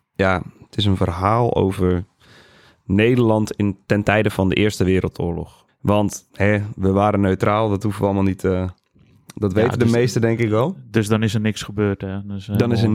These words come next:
Speaker 1: niks
Speaker 2: helemaal
Speaker 1: aan
Speaker 2: geen
Speaker 1: de
Speaker 2: last,
Speaker 1: hand.
Speaker 2: geen last
Speaker 1: He-
Speaker 2: van gehad. <laughs>
Speaker 1: Niks, niks aan de hand. Nou, dat, eh, dat is natuurlijk een misvatting, want
Speaker 2: <laughs>
Speaker 1: ja, het is, ehm,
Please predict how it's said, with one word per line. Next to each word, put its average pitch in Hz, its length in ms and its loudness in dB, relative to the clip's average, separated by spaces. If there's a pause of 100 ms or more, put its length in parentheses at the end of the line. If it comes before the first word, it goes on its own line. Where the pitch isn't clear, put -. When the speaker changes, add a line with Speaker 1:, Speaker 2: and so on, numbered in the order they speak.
(140)
Speaker 1:
niks - 20 4 (120)
Speaker 2:
helemaal 123 100 0
Speaker 1:
aan 120 140 2
Speaker 2:
geen 120 60 2
Speaker 1:
de 117 120 0
Speaker 2:
last, 110 160 2
Speaker 1:
hand. - 180 -10
Speaker 2:
geen 131 220 0
last 117 240 0
Speaker 1:
He- 123 80 2
Speaker 2:
van 107 160 -2
gehad. - 400 -8 (200)
<laughs> - 140 -10
Speaker 1:
Niks, 117 640 0 (120)
niks 127 340 0
aan 110 160 0
de 101 60 -2
hand. 92 300 -4
Nou, 95 200 0
dat, 110 240 -2
eh, 107 60 4 (120)
dat 110 120 0
is 113 100 -8
natuurlijk 131 320 0
een 127 140 2
misvatting, 120 680 0
want 107 260 2 (380)
Speaker 2:
<laughs> - 280 -20
Speaker 1:
ja, 113 360 0 (220)
het 110 240 0
is, 117 200 0
ehm, 107 440 2